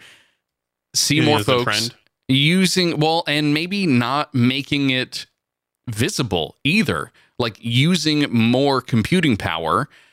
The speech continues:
Speaker 1: especially for, for stuff like, like viruses or ransomware or things like that, where it's like, you don't even know that it's there. It's just in the background, sucking the life out of your computer, like the seti stuff, right?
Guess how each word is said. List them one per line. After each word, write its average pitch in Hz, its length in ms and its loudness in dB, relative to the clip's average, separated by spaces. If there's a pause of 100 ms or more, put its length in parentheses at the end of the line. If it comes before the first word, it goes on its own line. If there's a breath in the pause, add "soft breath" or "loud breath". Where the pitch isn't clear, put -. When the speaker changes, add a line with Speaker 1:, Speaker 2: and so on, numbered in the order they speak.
(440 soft breath)
Speaker 1:
especially 165 540 0
for, 98 420 0
for - 240 -2
stuff - 340 -4
like, 92 240 -6 (160)
like 87 220 -4
viruses 101 880 -2
or 90 480 2
ransomware 92 760 0
or 92 140 0
things 131 240 -4
like 92 180 -2
that, 98 260 -4
where 90 180 2
it's 87 220 -4
like, 90 300 -4 (880)
you 131 100 2
don't 185 140 0
even 151 180 0
know 147 160 0
that 135 160 -2
it's 104 140 -8
there. 113 560 -6 (100)
It's 113 160 -6
just - 260 -4
in 127 140 -2
the 160 80 -2
background, 107 640 -2
sucking 139 400 -2
the 127 80 0
life 123 280 -2
out 123 80 0
of 120 60 0
your 120 100 -2
computer, 117 420 -2
like 143 160 -2
the 170 80 0
seti 156 320 -2
stuff, - 420 -4
right? 113 260 -2